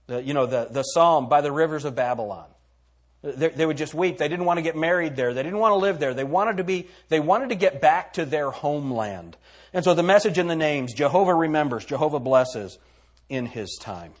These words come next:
That, that's a, that's a beautiful thing. But I want you to see what the, what the message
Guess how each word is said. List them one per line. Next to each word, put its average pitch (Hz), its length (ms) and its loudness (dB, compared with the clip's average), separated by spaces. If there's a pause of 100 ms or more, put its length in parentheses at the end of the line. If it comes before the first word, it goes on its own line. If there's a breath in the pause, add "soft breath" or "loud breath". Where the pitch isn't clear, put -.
(160)
That, 151 180 -4
that's 156 200 2
a, 113 180 -4
that's 151 200 2
a 120 60 -2
beautiful 117 460 -4
thing. 90 360 -16 (500 soft breath)
But 262 120 8
I - 20 12
want 294 300 4
you 262 80 -2
to 156 180 0
see 175 720 -6 (240)
what 160 560 4
the, 135 360 4
what 202 240 4
the 143 100 4
message 135 880 -2